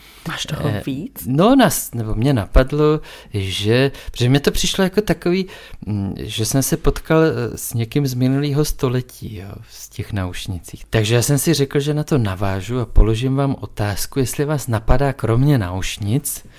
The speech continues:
Speaker 2: nějaký další, taky vlastně spíš úsměvný přežitek, jo, nebo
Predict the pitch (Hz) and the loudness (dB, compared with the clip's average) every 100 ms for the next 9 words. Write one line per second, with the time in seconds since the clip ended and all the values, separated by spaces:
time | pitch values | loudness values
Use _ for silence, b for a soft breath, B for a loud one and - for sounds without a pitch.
0 | B B B B B - 101 101 151 131 | B B B B B -6 -4 -2 -2 0
1 | 110 107 - 165 160 151 170 165 131 165 | -2 -2 -2 -2 -2 0 0 2 0 -2
2 | 147 - 139 - B B B B - 117 | -2 -4 -4 -6 B B B B -10 -4
3 | 117 - 135 143 135 139 143 143 - - | 0 2 4 4 4 0 -2 -4 -6 -2
4 | 95 - 113 110 - 87 85 - - - | -2 -2 -4 -6 -12 -14 -14 -18 -16 -12
5 | - - 104 101 107 | -12 -8 -4 0 -2